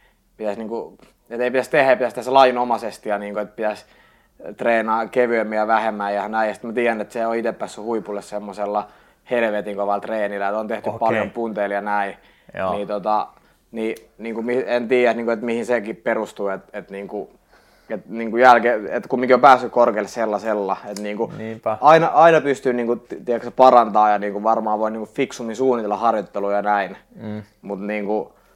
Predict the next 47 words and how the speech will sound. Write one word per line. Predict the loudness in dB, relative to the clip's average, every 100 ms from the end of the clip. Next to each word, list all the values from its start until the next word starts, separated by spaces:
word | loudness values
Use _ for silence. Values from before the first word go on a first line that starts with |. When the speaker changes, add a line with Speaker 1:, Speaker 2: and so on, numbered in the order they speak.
| _
Speaker 1:
aina | 0 2
kun | 4
kaikki | 4 2 0
sanoo, | -4
että |
olisi | -4 -4
pitänyt | -6 0
huilaa | 2 2 0 0
vähemmän | -4 -4 -6
ja |
näin, | -4 -2 -4
niin | -6 -8
tota, | -4 -4 -4 -14 _ _ _ -6
niistä | -4 0
ei | 0
olisi |
välttämättä | 0 -4 -6
tullut | -4 -2
myöskään | -4 -6
niin | -10 -8
hyviä. | -8 -8 -12 -16 -14
Tai | -8
toista | -6 -6 -8
olisi | -6
Speaker 2:
Se |
on | -2
Speaker 1:
tulla | 0 4
vielä | 4
Speaker 2:
totta. | 4
Speaker 1:
parempia. | 2 -2 -6 -10
Et | -8
ei | -8 -8
se |
niinku, | -8 -6 -6 -8 -12 _ 0
Speaker 2:
Vaikea, | 0 0 -4
Speaker 1:
sitä | -4
Speaker 2:
niin, | -6 -8 -10 _ -14
sitä | -4 -4
ei |
voi | -4 -6
tietää. | -6 -6 -8 0
Speaker 1:
hui-, | 2 2 0
huippu-urheilu | 2 2 2 4 8 8
ei | 8
ole | 6
koskaan | 4 4 4 2
terveellistä. | 2 2 0 -2 -6 -10